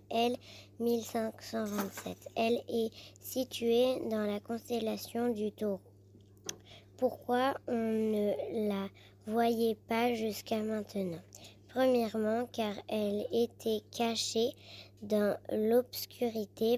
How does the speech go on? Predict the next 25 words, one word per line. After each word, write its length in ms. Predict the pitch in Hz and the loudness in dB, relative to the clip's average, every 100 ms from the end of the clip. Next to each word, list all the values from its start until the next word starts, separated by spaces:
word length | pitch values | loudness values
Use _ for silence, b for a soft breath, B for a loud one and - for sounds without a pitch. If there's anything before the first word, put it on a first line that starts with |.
| - | 2
par 240 | 220 208 196 | -2 0 0
le 220 | 196 185 | 0 0
bord 440 | 202 226 240 240 208 | 4 6 6 4 -4
d'un 260 | 196 185 B B B - | -4 -4 B B B -10
disque 420 | 208 220 240 - - | -2 0 0 -2 -6
de 300 | 214 214 208 202 | -2 0 0 0
gaz 380 | 220 214 226 233 - - | 0 2 0 -2 -8 -4
en 280 | 214 202 196 | 0 0 0
rotation 760 | 233 240 214 202 - 214 214 - - | 0 0 -2 -2 -4 0 0 -2 -2
au 140 | 214 | 0
niveau 680 | 208 208 226 226 214 220 226 | 2 2 2 0 -2 -2 -2
du 340 | 220 208 208 202 - | -4 -4 -4 -4 -2
col 340 | 226 226 233 | 2 4 2
du 260 | 220 208 202 | -2 -4 -2
sablier. 720 | - 226 220 208 196 190 202 - B B B B B - | -2 -2 -2 -4 -4 -8 -14 -16 B B B B B 2
Deuxièmement, 800 | 233 240 226 220 214 202 220 240 | 4 4 4 2 2 2 0 -2
ce 520 | - - - 208 196 | -6 -12 -4 -2 -2
sablier 880 | 185 - 233 220 208 196 196 208 233 - | -4 -2 -2 0 -2 -2 0 0 0 -4
est 180 | 220 208 202 B B - | -2 -2 -4 B B -6
invisible 1040 | 220 208 196 190 208 226 208 - 202 214 220 - | -2 0 0 0 -2 -4 -4 0 2 2 -2 -4
à 180 | 220 208 | 0 2
l'œil 340 | 208 208 220 - | 2 2 2 0
humain. 340 | 233 220 202 175 - B B B B - | 0 2 2 -2 -12 B B B B -4
Le 200 | 226 214 | 2 2
télescope 1000 | 208 262 254 247 233 - - 220 220 233 | 4 4 6 4 0 -6 -4 0 0 -2